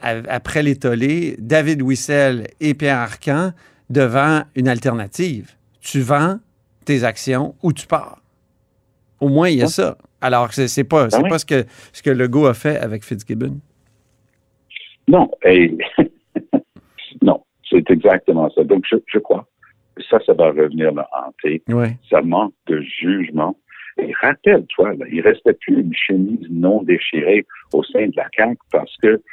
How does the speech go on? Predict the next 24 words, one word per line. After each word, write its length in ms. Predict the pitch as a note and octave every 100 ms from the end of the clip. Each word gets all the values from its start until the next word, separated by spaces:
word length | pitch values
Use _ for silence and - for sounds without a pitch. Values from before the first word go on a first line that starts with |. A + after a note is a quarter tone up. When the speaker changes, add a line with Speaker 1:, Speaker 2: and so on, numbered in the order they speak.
| - - _ _
Speaker 2:
Couillard 720 | - A2+ G2 A#2 C3+ B2 -
refusait 500 | F#2+ F2+ F#2 D#2+ C#3
de 120 | F2+
blâmer 680 | C#2 E2 E2 F2 G2+ A#2+ B2 _ - - - _ _
Pierre 280 | - B2 A#2+
Paradis 420 | G2+ E2+ E2+ A2+
pour 180 | - E2+
une 120 | E2
histoire 480 | D#2+ - G2+ G#2+ G2+
d'appartement, 720 | D2+ - F2 - E2+ F#2 G2 F#2
sa 140 | - D#2
fille, 300 | - G2 F#2
machin 420 | D2+ - D#2 D2 -
truc. 200 | - - - - -
Il 20 |
fallait 220 | - F2 F#2
que 120 | -
ce 80 | F2
soit 180 | D#2+ E2+
une 80 | D#2
grosse 260 | D#2 D#2+ -
blâme. 400 | F2+ A2 A#2 A2 - - _ _ -
Là, 280 | F2+ C#3+ F3+
là, 240 | F#3 F3+